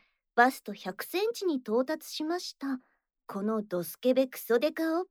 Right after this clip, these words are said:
ぱいで、してほしいんでしょ？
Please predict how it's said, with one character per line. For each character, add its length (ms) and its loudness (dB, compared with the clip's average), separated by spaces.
ぱ 140 -6
い 100 -6
で、 140 -12
し 160 -8
て 120 2
ほ 160 -2
し 120 -12
い 120 0
ん 80 0
で 80 -6
し 180 -20
ょ？ 40 -14